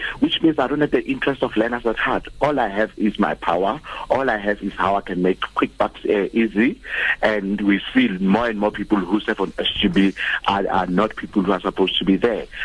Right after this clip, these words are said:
But also on the S G B, if you are Ronald and you're qualified as a chartered accountant, as a lawyer, as a bookkeeper for your company, and you, you, you you find that your school doesn't have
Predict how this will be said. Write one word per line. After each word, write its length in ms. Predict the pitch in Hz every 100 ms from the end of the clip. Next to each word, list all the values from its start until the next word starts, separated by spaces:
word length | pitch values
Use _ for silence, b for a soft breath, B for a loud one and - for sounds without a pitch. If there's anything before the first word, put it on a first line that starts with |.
| B -
But 220 | - 120 -
also 340 | 165 214 -
on 100 | 117
the 160 | 123 -
S 80 | - -
G 120 | 104
B, 260 | 101 87 - B B B -
if 140 | 196 -
you 100 | 180
are 80 |
Ronald 420 | 123 110 120 113 -
and 120 | 98
you're 80 | 92 - -
qualified 580 | 131 131 147 131 127 -
as 100 | 98
a 60 |
chartered 300 | 98 - 120
accountant, 560 | 110 - 110 113 113 104
as 140 | 104
a 80 | 95
lawyer, 340 | 85 98 117 113
as 180 | 104
a 80 | 104
bookkeeper 540 | 78 120 117 - - 113
for 100 | 117
your 100 | 104
company, 540 | 104 101 101 98 95 B B B -
and 160 | 131
you, 160 | 127 135
you, 220 | 135 127
you 260 | 127 110 131
you 260 | 117 127 120
find 340 | 110 139 165
that 180 | 160 135
your 200 | 127 113
school 640 | - - - - 208 110 80 B B B -
doesn't 360 | 127 135 180
have 340 | 151 117 110